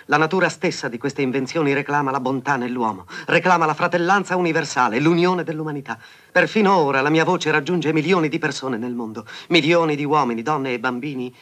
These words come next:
disperati, vittime di un sistema che impone agli uomini di torturare e imprigionare gente innocente. A coloro che mi odono io dico,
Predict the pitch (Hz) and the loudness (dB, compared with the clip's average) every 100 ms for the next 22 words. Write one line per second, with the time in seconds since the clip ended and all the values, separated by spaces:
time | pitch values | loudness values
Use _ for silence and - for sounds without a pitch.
0 | - - 139 - 127 110 - 92 _ _ | -18 -8 -6 -6 -6 -8 -10 -20 _ _
1 | _ - 151 151 147 139 143 131 131 160 | _ -2 -2 0 -2 0 -2 -4 -6 -2
2 | 147 127 135 127 120 151 131 123 131 135 | 0 0 0 -2 0 0 0 0 0 0
3 | 123 120 127 - 123 120 147 127 110 - | 0 -4 -4 -6 -6 -2 0 0 -2 -4
4 | - 123 117 143 135 139 135 139 135 139 | 0 0 0 -4 -2 0 0 -2 -4 -4
5 | 131 127 104 92 - _ _ _ _ _ | -6 -6 -10 -14 -20 _ _ _ _ _
6 | _ - 120 131 123 127 131 120 131 120 | _ -10 -8 -2 0 0 0 2 2 2
7 | 127 117 117 127 123 110 | 0 0 -2 -4 -6 -10